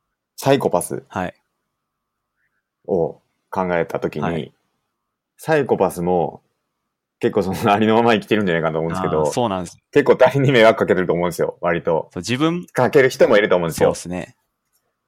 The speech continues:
Speaker 1: それはどう考えるんですか？その人にとっては、
Speaker 2: はい。
Speaker 1: すごい幸せというか、人生豊か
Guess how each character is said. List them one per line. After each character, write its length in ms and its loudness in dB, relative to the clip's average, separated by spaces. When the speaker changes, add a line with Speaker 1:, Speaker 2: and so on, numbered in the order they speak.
Speaker 1:
そ 220 2
れ 80 8
は 120 8
ど 140 8
う 20 2
考 100 -2
え 20 -4
る 80 4
ん 40 2
で 160 6
す 60 2
か？ 80 4
そ 120 2
の 100 6
人 180 4
に 80 4
と 140 8
っ 60 -2
て 100 6
は、 280 6
Speaker 2:
は 140 -4
い。 180 -14
Speaker 1:
す 140 -6
ご 160 6
い 240 0
幸 340 4
せ 200 4
と 100 2
い 60 2
う 40 -4
か、 140 -2
人 160 2
生 100 2
豊 320 2
か 60 -18